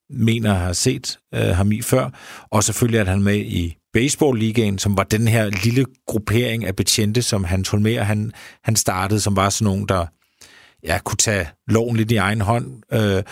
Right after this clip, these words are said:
og så selvfølgelig den her skytteforening med de her få medlemmer, hvor der er så mange af de her betjente, der går igen. Øh, så der er jo andre, der har, har tænkt på ham, øh, og hans rolle. Ved du, har han nogensinde forholdt sig til, sådan officielt,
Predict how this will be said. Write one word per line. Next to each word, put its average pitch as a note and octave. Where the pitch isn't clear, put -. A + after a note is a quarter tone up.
og G2+
så A2+
selvfølgelig A2
den A2+
her G#2+
skytteforening A2
med F#2
de A2
her G#2+
få A#2
medlemmer, G#2
hvor G#2+
der G2
er F#2+
så A2
mange F#2+
af G#2+
de G#2
her G#2
betjente, -
der A2
går G2+
igen. G2
Øh, G#2
så -
der A2+
er A2+
jo A2
andre, A#2+
der C#3
har, G2+
har -
tænkt -
på -
ham, G2
øh, G#2+
og G2
hans G#2
rolle. F#2
Ved B2
du, D#3+
har G#2+
han A#2
nogensinde D3+
forholdt C#3+
sig C#3
til, A2+
sådan A#2+
officielt, -